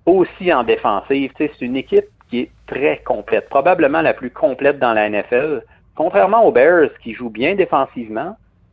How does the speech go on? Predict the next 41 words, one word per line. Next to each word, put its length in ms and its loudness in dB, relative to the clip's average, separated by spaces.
euh, 260 -4
c'est 80 -10
une 140 -8
belle 240 0
machine, 540 -2
là, 100 0
défensive, 720 0
ils 40 -20
peuvent 200 0
appliquer 340 -6
beaucoup 460 -10
de 100 0
pression. 600 -4
Euh, 180 0
mais 300 0
offensivement, 1000 -2
c'est 160 -4
très 480 0
inégal 520 2
d'une 180 -6
semaine 240 -4
à 80 -2
l'autre. 260 -2
Leur 180 2
corps 180 2
arrière, 360 2
Mitchell 320 -2
Trubisky, 600 -10
qui 100 -2
a 40 2
été 180 0
bon 320 0
dans 100 0
les 140 0
derniers 320 -2
matchs, 260 -4
il 80 -4
a 40 -2
bien 220 -6
terminé 380 -2
l'année, 400 -2